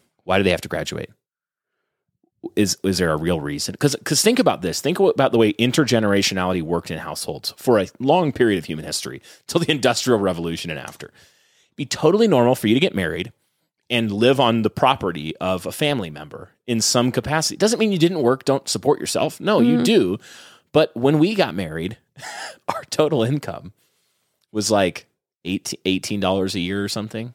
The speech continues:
Speaker 1: <laughs> I think it was,
Speaker 2: Well,
Speaker 1: like,
Speaker 2: what was our monthly rent? You said that recently.
Speaker 1: Oh, boy. It was, uh, so it f-,
Speaker 2: I
Speaker 1: it
Speaker 2: think
Speaker 1: was,
Speaker 2: our
Speaker 1: like,
Speaker 2: rent on its own
Speaker 1: two hundred
Speaker 2: was
Speaker 1: and
Speaker 2: two hundred something.
Speaker 1: two hundred forty-two dollars a mortgage, 'cause we never had a
Speaker 2: Not
Speaker 1: rent.
Speaker 2: our rent, I'm sorry.
Speaker 1: Yeah.
Speaker 2: Our mortgage. <laughs>
Speaker 1: Our, our, uh, principal, insurance,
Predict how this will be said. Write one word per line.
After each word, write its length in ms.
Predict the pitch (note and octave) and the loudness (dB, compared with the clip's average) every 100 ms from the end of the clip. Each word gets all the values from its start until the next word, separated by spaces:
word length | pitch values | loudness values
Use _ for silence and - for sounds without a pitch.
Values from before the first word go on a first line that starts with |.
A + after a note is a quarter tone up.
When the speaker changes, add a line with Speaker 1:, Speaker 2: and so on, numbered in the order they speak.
| _ | _
Speaker 1:
<laughs> 140 | _ | _
I 40 | G3+ | -12
think 680 | A3 - - F4+ - E3+ D#3+ | -4 -2 0 0 0 -2 2
it 60 | |
was, 160 | - - | 0 2
Speaker 2:
Well, 100 | A#3+ | 2
Speaker 1:
like, 80 | B3 | 4
Speaker 2:
what 140 | C4 | 4
was 120 | D#4+ | 4
our 120 | F4+ C4 | 2 2
monthly 340 | A3 A#3 G#3+ | 2 0 -2
rent? 400 | E3 F3+ F3 - | 0 2 2 2
You 120 | G#3 | 0
said 240 | A3 A#3+ G#3+ | 2 0 0
that 160 | G3+ | 0
recently. 400 | - G3+ - - | 0 -2 -2 -2
Speaker 1:
Oh, 40 | F3 | -2
boy. 260 | E3+ D2+ E2 | 0 -2 0
It 140 | - D2 | 2 4
was, 200 | G2+ - | 4 2
uh, 220 | G2+ F#2 - - | 2 0 -2 -6
so 200 | - A#2+ | -2 2
it 40 | A#2 | 2
f-, 460 | - - - - - | 0 -8 -10 -12 -2
Speaker 2:
I 40 | |
Speaker 1:
it 60 | - | 0
Speaker 2:
think 140 | E4 | 4
Speaker 1:
was, 100 | D4 | 4
Speaker 2:
our 60 | G3+ | 4
Speaker 1:
like, 40 | |
Speaker 2:
rent 320 | F#3 G3 A3 A3 | 4 2 2 2
on 120 | C#3+ | 2
its 180 | C3 C#3 | 4 4
own 0 | |
Speaker 1:
two 40 | A#3 | 4
hundred 160 | G#3 F#3+ | 2 0
Speaker 2:
was 120 | E3+ | -2
Speaker 1:
and 80 | E3 | -4
Speaker 2:
two 120 | G3 | -4
hundred 460 | F3+ F3+ F3 C#2 - | -2 -4 -6 -8 -4
something. 180 | A#2+ G2 | -2 -2
Speaker 1:
two 20 | |
hundred 100 | F#2+ | -4
forty-two 360 | F#2+ F2+ E2 E2+ | -4 -4 -4 -6
dollars 240 | E2 D#2 | -6 -6
a 40 | |
mortgage, 480 | E2+ D#2 D2+ - - | -8 -10 -10 -14 -14
'cause 120 | - | -10
we 80 | G2 | -2
never 180 | A#2+ A#2 | 2 2
had 80 | G2+ | 2
a 40 | |
Speaker 2:
Not 60 | - | 2
Speaker 1:
rent. 80 | A#3+ | 4
Speaker 2:
our 120 | F#3+ | 4
rent, 280 | E3+ E3 E3+ | 4 2 0
I'm 100 | F3 F3+ | -2 -2
sorry. 280 | - D#3+ F#3 | 0 2 2
Speaker 1:
Yeah. 160 | E3+ | 2
Speaker 2:
Our 60 | F3 | 2
mortgage. 560 | F#3 - - C4 - - _ | 2 0 0 0 0 -8 _
<laughs> 120 | - | -2
Speaker 1:
Our, 220 | G#2 G#2 E2+ | 2 2 2
our, 220 | F#2 F2 - _ E2 | 0 0 -4 _ -14
uh, 80 | C#2 | -4
principal, 460 | - C3 A#2+ A#2 | 0 0 2 2
insurance, 680 | G2 - G2+ F#2+ F#2 - - | 2 2 2 2 2 -2 -4